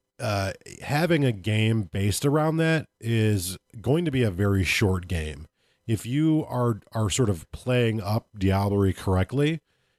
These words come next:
it's gonna be a very, very short game. Uh, because, like you said, the addiction,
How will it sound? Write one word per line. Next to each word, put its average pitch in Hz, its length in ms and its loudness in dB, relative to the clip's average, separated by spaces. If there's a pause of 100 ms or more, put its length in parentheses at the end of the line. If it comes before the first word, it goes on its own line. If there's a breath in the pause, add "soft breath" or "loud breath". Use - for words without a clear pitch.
(120)
it's 135 220 -2
gonna 139 200 0
be 123 140 2
a 107 100 2
very, 104 500 2
very 92 340 0
short 82 380 0
game. - 340 -10 (800)
Uh, 92 320 -2 (380)
because, 127 380 0
like 110 140 -2
you 98 60 0
said, 95 240 0
the 92 100 2
addiction, 104 680 0